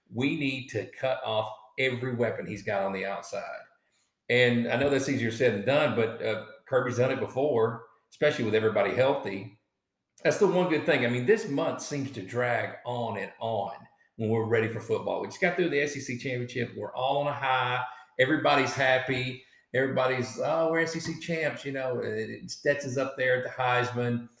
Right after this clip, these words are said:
Everybody's talking. It's all, it's, it's Georgia's the flavor of the month. And we got to keep that momentum going. We can't just fall flat during this game.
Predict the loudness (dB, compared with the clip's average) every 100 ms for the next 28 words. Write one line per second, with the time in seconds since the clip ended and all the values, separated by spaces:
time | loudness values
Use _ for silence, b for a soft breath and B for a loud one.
0 | b -2 2 6 4 4 4 4 4 0
1 | 0 0 0 2 2 4 2 0 0 -2
2 | -2 -6 -2 -2 -2 -6 -2 0 0 -2
3 | 0 -2 -2 -8 -20 _ _ _ -12 -8
4 | -6 -6 0 2 2 -2 -10 -12 -12 -2
5 | 0 0 -2 -4 -6 -2 -2 -2 -10 -12
6 | -12 -6 -2 0 -2 -8 -6 -6 -6 -14
7 | -6 2 4 4 2 0 0 -2 -2 -2
8 | -2 -6 -8 -6 -4